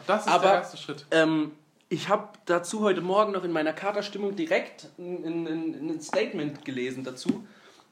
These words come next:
Speaker 2: Und da hat er es irgendwie gut begründet, aber ich find's nicht mehr. Also in meinem Kopf. Ich kann mich nicht mehr erinnern.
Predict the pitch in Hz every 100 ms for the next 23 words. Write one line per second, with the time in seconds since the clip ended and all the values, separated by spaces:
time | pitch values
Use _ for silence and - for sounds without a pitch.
0 | - 143 160 170 196 208 202 214 208 202
1 | 202 - 185 208 135 147 - 185 - 123
2 | 117 113 107 - _ _ _ _ _ _
3 | _ _ _ - _ _ _ - - -
4 | - 151 156 143 139 160 156 - - _
5 | - - - 131 - 202 196 175 202 185
6 | 180 180 151 117